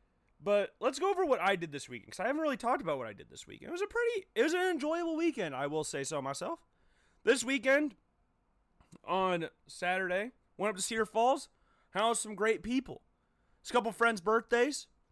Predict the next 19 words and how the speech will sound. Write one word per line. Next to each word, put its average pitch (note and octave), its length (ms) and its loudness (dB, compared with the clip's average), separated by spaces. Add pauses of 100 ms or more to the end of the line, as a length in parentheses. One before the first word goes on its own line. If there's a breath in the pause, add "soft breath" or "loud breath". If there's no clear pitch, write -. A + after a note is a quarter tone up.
hung A3 240 -2
up B3 180 0
out B3+ 220 2
there, D4+ 360 2
hung A3+ 180 2
out C4+ 140 6
up A3 120 4
there. D4 300 4 (720)
Sunday C4 500 2 (100)
was - 100 -20
my F3+ 140 0
uncle's A#3 280 0
birthday, A#3+ 480 2 (680)
hung E3 140 -4
out A#3 300 2 (400)
at B2+ 120 -6
my D#3+ 80 -2
grandparents' A#3 560 2
house B3 420 2